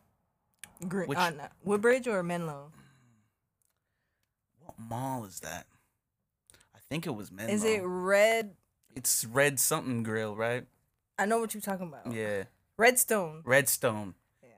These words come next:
Speaker 2: Redstone's pretty lit. I'll give that, uh, yeah, I'll give it a nine point five.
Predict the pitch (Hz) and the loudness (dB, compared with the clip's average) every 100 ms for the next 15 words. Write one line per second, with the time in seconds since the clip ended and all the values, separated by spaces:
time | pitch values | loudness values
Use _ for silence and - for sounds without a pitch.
0 | - 113 - - 117 - 123 113 110 107 | -6 -4 -4 -4 -4 -4 -4 -2 -4 -4
1 | 107 117 120 107 107 - _ _ _ 104 | -4 -4 -6 -2 -2 -2 _ _ _ -4
2 | 107 104 104 - - _ _ _ _ _ | 0 0 -2 -4 -10 _ _ _ _ _
3 | _ _ _ _ _ _ 427 - 190 139 | _ _ _ _ _ _ -8 -6 -4 -4
4 | 110 107 107 107 104 98 - 80 76 | -2 -4 -4 -6 -8 -12 -8 -8 -8